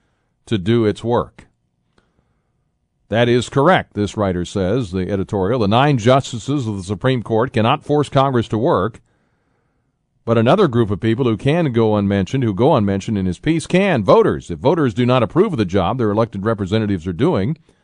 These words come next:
they can send them home and elect someone who better represents them.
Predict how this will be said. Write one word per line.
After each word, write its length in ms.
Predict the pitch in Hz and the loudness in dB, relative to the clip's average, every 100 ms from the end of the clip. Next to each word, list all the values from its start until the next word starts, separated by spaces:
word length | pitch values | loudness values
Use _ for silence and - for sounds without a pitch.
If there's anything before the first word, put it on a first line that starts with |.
| _ | _
they 120 | - 131 | -6 -2
can 140 | 165 | 0
send 220 | 135 139 | 2 2
them 80 | 175 | 4
home 400 | 165 214 139 76 | 4 2 0 -2
and 100 | 71 | -6
elect 240 | 85 117 | -4 -4
someone 320 | - 135 147 147 | 0 0 2 2
who 80 | |
better 260 | 131 131 143 | 2 2 2
represents 580 | 139 143 147 151 175 - | 2 0 -2 -2 -4 -6
them. 140 | 85 | -10